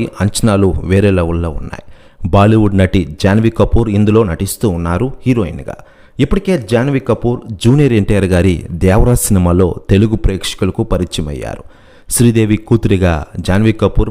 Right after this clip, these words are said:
మన ముందుకు రాబోతున్న విషయం విదితమే. మరోవైపు రామ్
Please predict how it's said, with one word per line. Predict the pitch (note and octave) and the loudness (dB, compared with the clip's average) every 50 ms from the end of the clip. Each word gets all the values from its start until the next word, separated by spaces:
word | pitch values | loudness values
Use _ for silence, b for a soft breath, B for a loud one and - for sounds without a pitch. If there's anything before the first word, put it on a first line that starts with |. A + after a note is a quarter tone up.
| G2 | 0
మన | F2+ F#2 F#2+ F#2+ | -2 -2 0 0
ముందుకు | F#2 F#2 F#2 - - F2 | 0 -2 -2 -2 -4 -4
రాబోతున్న | F2 F2+ F2+ F#2 F2+ - F2 D#2+ D#2 D2+ | -4 -4 -4 -4 -4 -4 -6 -6 -6 -6
విషయం | D#2+ - - D#3+ F#3+ F#3+ - | -6 -6 -6 -6 -8 -8 -8
విదితమే. | G2 F2 E2+ - - B1 - - - - b b b b b b b b b | -8 -8 -8 -8 -12 -14 -18 -18 -20 -20 b b b b b b b b b
మరోవైపు | C3+ D3 E3 F3 E3 - A2+ D#3 C3 G#2 | 2 2 2 2 2 2 2 2 2 2
రామ్ | G2+ A2 C#3+ | 2 2 0